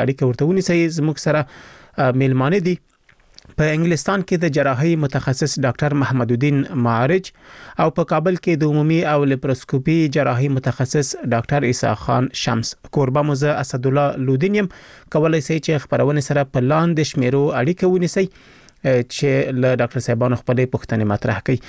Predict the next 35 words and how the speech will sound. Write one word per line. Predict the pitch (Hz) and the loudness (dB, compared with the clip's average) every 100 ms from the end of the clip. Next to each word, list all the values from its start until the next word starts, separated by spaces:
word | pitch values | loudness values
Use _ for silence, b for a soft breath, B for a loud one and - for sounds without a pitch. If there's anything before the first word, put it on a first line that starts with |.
| B B 170 | B B 0
یوه | 165 196 | 2 2
نړیواله | 190 170 170 196 | 0 0 2 0
شمیره | 190 170 165 170 | 0 0 2 2
درته | 156 151 | 0 0
وایم | 160 160 | 2 2
اوریدونکو، | 151 139 139 156 156 | 2 0 0 -2 -2
که | 147 | -2
تاسو | 135 135 147 | -2 -2 0
د | 123 120 | 2 2
اړیکې | 143 135 | 0 0
وس | 135 131 143 | 0 0 0
نه | 175 | 2
لرئ، | 185 147 | 2 2
موږ | 151 175 | 2 0
ته | - | -2
لنډه | 139 147 175 143 120 | -2 0 0 0 0
اړیکه | 127 | 0
یا | 127 113 | 0 0
مسکال | 113 - 160 | 0 0 0
وکئ. | 190 190 180 B B - | 2 0 -2 B B -2
موږ | 175 202 139 | 0 0 0
بیرته | 127 - | -2 -2
له | 113 | -4
تاسو | - 120 - | -2 -2 -2
سره | 127 127 98 123 | 0 0 0 0
اړیکه | 165 156 | 0 0
نیسو. | 151 - 147 | 0 0 0
دا | 131 | 0
شمیره | 131 131 127 143 | 0 0 0 2
ده | 147 | 0
صفر | 143 131 - | -2 -4 -4
صفر | - - - 135 | -6 -4 -2 -2
څلور | - 131 123 | 0 0 0
سوه | - 117 | 0 0
شل، | 117 202 | 0 0